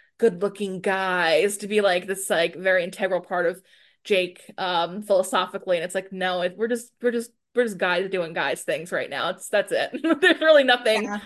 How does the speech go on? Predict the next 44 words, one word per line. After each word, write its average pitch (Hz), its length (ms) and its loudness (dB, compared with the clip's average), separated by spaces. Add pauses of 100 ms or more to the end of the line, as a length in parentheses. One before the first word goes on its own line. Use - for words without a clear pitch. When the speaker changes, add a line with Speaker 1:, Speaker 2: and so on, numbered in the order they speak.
(100)
Speaker 1:
to 254 100 2
read 214 180 6
into. 185 500 2 (520)
Speaker 2:
He 330 120 2
really 330 320 2
just 330 220 0
looked 220 380 0
at, 208 140 4 (100)
at 196 360 -2
the 214 180 4
members 180 600 0
and 180 160 -2
thought, 190 240 2
like, 208 220 2
"Well, 233 520 2
we're 214 320 0
guys 196 760 -2 (160)
and 233 140 4
we're 202 100 4
good 202 180 0
looking, 196 500 -4 (680)
you 208 160 4
know?" 214 400 0 (200)
<laughs> - 220 -8
And 233 120 0
Speaker 1:
Yeah, 233 140 6
Speaker 2:
then 214 100 6
Speaker 1:
like, 240 200 2 (240)
Speaker 2:
had 226 160 -4
an 269 60 -2
Speaker 1:
that's 294 220 6
Speaker 2:
idea. 202 280 6
Speaker 1:
it. - 80 -20 (260)
We're 240 140 4
just 240 160 6
Speaker 2:
Um, 208 60 4
Speaker 1:
guys 254 260 4
being 247 220 0
guys 240 320 4
and 247 100 -2
we're 226 80 0
good 220 160 2
looking 196 240 -2
guys. 151 420 -2